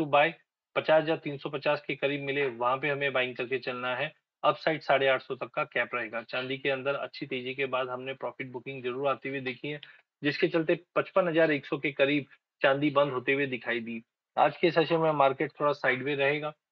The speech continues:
अ, चौपन हजार आठ सौ के करीब लेके चलिए, पचपन आठ सौ के target के लिए overall market buy on drip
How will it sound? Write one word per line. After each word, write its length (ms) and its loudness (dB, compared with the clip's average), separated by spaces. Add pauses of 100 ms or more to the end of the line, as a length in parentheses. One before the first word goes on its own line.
(320)
अ, 300 6
चौपन 380 2
हजार 180 6
आठ 220 4
सौ 120 -4
के 100 0
करीब 260 0
लेके 240 -2
चलिए, 340 -2
पचपन 400 -6
आठ 160 0
सौ 120 -12
के 120 -4
target 380 -2
के 120 -2
लिए 200 -4
overall 520 -4
market 300 -2
buy 180 0
on 160 -4
drip 180 -8